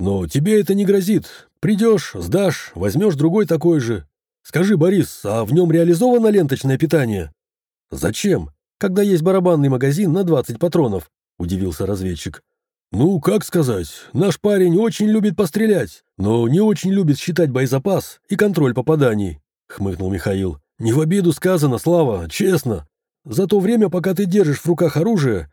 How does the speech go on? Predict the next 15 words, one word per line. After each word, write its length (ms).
показатели 680
просто 440
ошеломляющие. 920
Но, 240
сам 260
понимаешь, 640
опыта 440
очень 360
не 80
хватает, 680
а 80
потому 560
надо 280
учиться 420
годами". 520